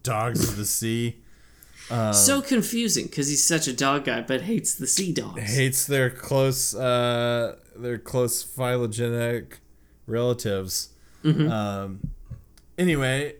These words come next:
Speaker 1: yeah, I think he's more of a dog guy, but is, is pretty good with cats.
Speaker 2: Mm-hmm. That seems fair.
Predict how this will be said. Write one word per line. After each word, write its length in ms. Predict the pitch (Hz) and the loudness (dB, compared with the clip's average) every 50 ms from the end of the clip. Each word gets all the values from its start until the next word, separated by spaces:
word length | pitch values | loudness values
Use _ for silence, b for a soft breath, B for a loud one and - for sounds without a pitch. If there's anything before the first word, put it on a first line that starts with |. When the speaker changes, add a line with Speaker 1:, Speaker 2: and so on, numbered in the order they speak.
| - - - - | -18 -20 -2 2
Speaker 1:
yeah, 260 | 185 202 208 185 160 | 6 6 8 8 6
I 140 | 143 147 147 | 6 2 0
think 240 | - 233 233 202 | -2 -4 -6 -4
he's 240 | - 208 180 160 147 151 | -4 -4 -2 -2 -2 -2
more 180 | 151 139 135 131 | 0 2 2 2
of 80 | 120 | 2
a 20 | 113 | 0
dog 300 | 98 107 107 110 101 92 | 0 0 2 2 0 0
guy, 180 | 104 101 95 | 0 -2 -2
but 180 | 87 98 95 92 | -2 -2 -4 -4
is, 300 | 95 90 87 - - - | -4 -4 -6 -6 -8 -6
is 160 | 104 90 85 | -8 -8 -8
pretty 380 | - - - - 131 127 117 104 | -10 -14 -8 -6 -4 -2 -2 -4
good 260 | 78 98 95 85 85 | -4 -6 -6 -6 -8
with 160 | 85 82 - | -10 -12 -12
cats. 500 | - 95 80 69 67 - - - - - - - - _ - - - - - - - - - - | -10 -10 -10 -10 -10 -12 -12 -12 -12 -14 -18 -20 -20 _ -20 -20 -20 -20 -20 -20 -20 -20 -4 4
Speaker 2:
Mm-hmm. 400 | 180 180 165 151 131 117 113 - - - - - - - - _ - - - - - - - - - - - - - - | 6 8 8 8 6 2 0 -4 -10 -18 -20 -20 -20 -20 -20 _ -20 -20 -20 -20 -20 -20 -20 -20 -20 -20 -20 -20 -4 0
That 160 | 220 220 - | 2 2 4
seems 280 | - 147 131 123 - | 4 4 4 2 0
fair. 240 | - - - - - | -2 -4 -6 -8 -8